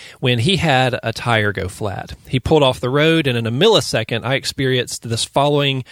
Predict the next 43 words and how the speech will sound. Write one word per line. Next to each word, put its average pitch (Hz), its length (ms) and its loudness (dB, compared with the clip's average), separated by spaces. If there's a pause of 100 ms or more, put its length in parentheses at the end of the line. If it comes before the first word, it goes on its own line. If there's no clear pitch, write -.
(200)
rapid 131 440 2
train 120 300 -2
of 104 100 -4
thought. 101 380 -2
"Oh, - 200 -8
man, 143 340 -4 (400)
I 139 80 2
don't 139 100 2
want 127 120 0
to 123 40 0
pull 135 160 -2
over 123 180 2
and 123 80 0
help 139 240 -2
him. 139 160 -2
I'm 113 120 -8
gonna 110 160 -2
be 107 120 -4
late. 165 380 0 (380)
I - 80 -2
don't 131 80 2
want 120 80 0
to 113 60 -2
get 107 100 -4
my 95 80 -6
hands 170 340 0
dirty. 165 400 2 (400)
This 143 160 -2
guy's 110 220 0
stronger 147 400 2
and 131 80 0
more 120 100 0
mechanical 139 540 -2
than 110 120 -2
me 110 220 -2
anyway. 139 320 2
He 131 80 -2
probably 143 300 0
doesn't 156 360 -2
even 175 140 0
need 208 240 -2
my 101 120 -4
help. 98 280 -6